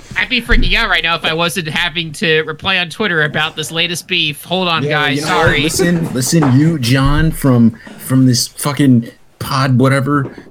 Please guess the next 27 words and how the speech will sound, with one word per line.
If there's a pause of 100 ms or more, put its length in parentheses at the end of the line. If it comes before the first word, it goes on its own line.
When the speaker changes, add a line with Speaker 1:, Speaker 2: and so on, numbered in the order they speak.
(180)
Speaker 2:
Uh, (320)
stop
being
a
little
bitch. (320)
You
know
what? (160)
Bernie, (140)
Bernie,
Bernie,
B-,
Bernie,
Bernie. (180)
I'm
gonna
tell
all
my
friends,
like, (380)
like,
uh, (500)
uh, (960)
shit, (100)
um,